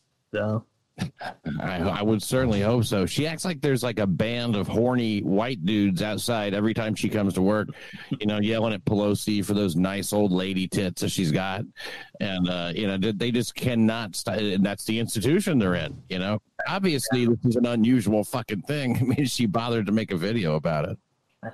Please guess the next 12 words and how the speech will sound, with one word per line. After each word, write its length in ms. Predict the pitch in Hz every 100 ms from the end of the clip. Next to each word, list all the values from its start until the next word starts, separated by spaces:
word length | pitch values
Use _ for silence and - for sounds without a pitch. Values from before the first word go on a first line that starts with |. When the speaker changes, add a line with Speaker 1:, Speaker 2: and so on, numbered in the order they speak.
| -
Speaker 1:
she's 320 | - 165 135
lucky 440 | 160 202 196 185 165
that 160 | 151
I 140 | 147 151
dropped 420 | 139 151 143 -
out 180 | 143 135
of 80 | 127
my 200 | 127 143
race 580 | 123 113 110 127 - 127
and 120 | 123
I 120 | 143
didn't 380 | 151 120 110